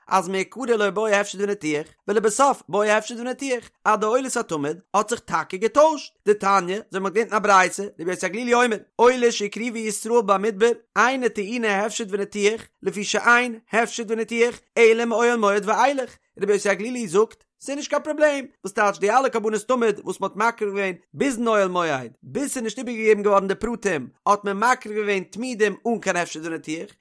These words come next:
און שפעטער האט זיך עס געטוישט. זעען מיר, דו האסט א זאך, אז שפעטער טוישט זיך עפעס. אין דער ממילא, אין נישט קיין ראיה, אז רב שמואל האלט, אה, דער אוהלה געווען אוהלת ראיה, נישט קיין אוהלת טומאת, ווייל עס קען זיך נישט טוישן זאכן. האט דו קלאר ראיה, עס קען זיך יא טוישן זאכן.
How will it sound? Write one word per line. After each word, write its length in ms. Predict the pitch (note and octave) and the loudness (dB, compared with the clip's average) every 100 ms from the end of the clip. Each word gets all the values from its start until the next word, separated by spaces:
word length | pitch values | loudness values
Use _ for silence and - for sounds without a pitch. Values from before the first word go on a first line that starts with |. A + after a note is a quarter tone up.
| - | -8
און 80 | C#4+ | -6
שפעטער 500 | - F4+ F#4+ - G#3+ | -4 -2 0 2 2
האט 120 | G#3+ | 2
זיך 120 | A3 | -4
עס 80 | B3 | -6
געטוישט. 540 | C#4 C#4+ D#4 C#4+ - _ | 0 4 4 4 -8 _
זעען 320 | B2+ G#3+ E4 | 2 4 4
מיר, 100 | D4 - A#3 | 2 -4 2
דו 140 | D4 | 6
האסט 120 | C#4 | 6
א 60 | C#4 | 4
זאך, 420 | D4+ D4 B3+ - - | 4 4 4 -2 -6
אז 100 | B3+ | -4
שפעטער 340 | - D#4+ D#4+ | -4 -6 -6
טוישט 280 | E4 E4 - | -2 -2 -2
זיך 140 | C4+ | -4
עפעס. 400 | C4 B3+ G3+ - _ | -4 -4 -8 -12 _
אין 100 | - | -2
דער 80 | B3 | 0
ממילא, 300 | B3 C#4 C4 B3 - | 4 4 4 0 -2
אין 120 | D4 | -4
נישט 220 | D#4 - | -2 -4
קיין 200 | A3 G3 | -2 2
ראיה, 420 | F#3+ A#3+ B3+ G#3+ G3 - G3 | 4 4 4 2 -2 0 4
אז 240 | G3+ E3+ | 4 4
רב 140 | F#3+ - | -4 -6
שמואל 640 | - A3+ C#4 B3 G#3 D#3 | -10 -6 -2 2 2 2
האלט, 360 | A3 A#3 G3+ - F#3+ | 2 2 0 -8 -6
אה, 120 | F#3+ | -4
דער 180 | F#3 F3 | -4 -4
אוהלה 400 | A3+ C4+ B3+ G#3+ | 0 0 2 0
געווען 320 | F3+ F3+ A#3+ A3 | 0 0 -2 0
אוהלת 300 | G#3+ G3 G#3 | -2 -4 -4
ראיה, 220 | A#3+ G3 - _ | -2 -2 -4 _
נישט 200 | A3 B3 | -6 -2
קיין 120 | A#3 | 0
אוהלת 200 | A3+ G#3 | 0 0
טומאת, 380 | G#3 A3+ A3+ G#3 - - | -2 0 2 0 -2 -4
ווייל 100 | D#3+ | -2
עס 60 | - | 0
קען 180 | A#3 | -2
זיך 160 | A#3 - | -2 -6
נישט 140 | G#3 | -8
טוישן 280 | A3 G3+ G3+ | -4 -4 -4
זאכן. 340 | E3+ D#3 D3 D#3+ _ | -2 -2 -2 -12 _
האט 160 | A3 A#3 | -4 -2
דו 120 | A3 | -2
קלאר 360 | G#3 B3 C4 A3 | -4 -2 2 4
ראיה, 160 | A#3 A3+ | 4 2
עס 100 | G#3+ | 2
קען 140 | A3 | -2
זיך 200 | F#3 - | -4 -6
יא 200 | C#3+ G3 | 2 2
טוישן 340 | G3+ G3 F#3 F3 | 4 -2 -4 -2
זאכן. 340 | F3+ F3 A3 | 0 0 -6